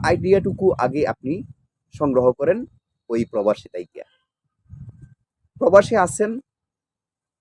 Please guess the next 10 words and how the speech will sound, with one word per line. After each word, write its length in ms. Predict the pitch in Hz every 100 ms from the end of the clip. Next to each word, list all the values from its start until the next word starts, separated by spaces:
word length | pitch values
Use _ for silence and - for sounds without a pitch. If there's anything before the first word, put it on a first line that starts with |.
| _ _ _ _ _ -
ওইখানে 280 | 185 190 185
থাকতে 280 | 170 - 180
থাকেন, 260 | 170 - 185 214 - _ _ - - - - - - 214
YouTube 280 | 233 262 -
চ্যানেলের 360 | 165 180 202 196
মাধ্যমে 340 | 196 170 190 196 254 _ _ _ -
বিভিন্ন 280 | 202 240 233 220
পরিচর্চার 520 | 208 196 202 180 190 165
ব্যাপার 260 | 170 156
বিষয়গুলি 480 | 131 131 165 160 175